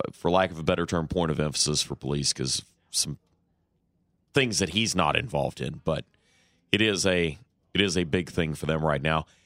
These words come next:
Uh, did not have, uh,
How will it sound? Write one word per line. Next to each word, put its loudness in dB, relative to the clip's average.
Uh, 4
did 4
not 6
have, 8
uh, 4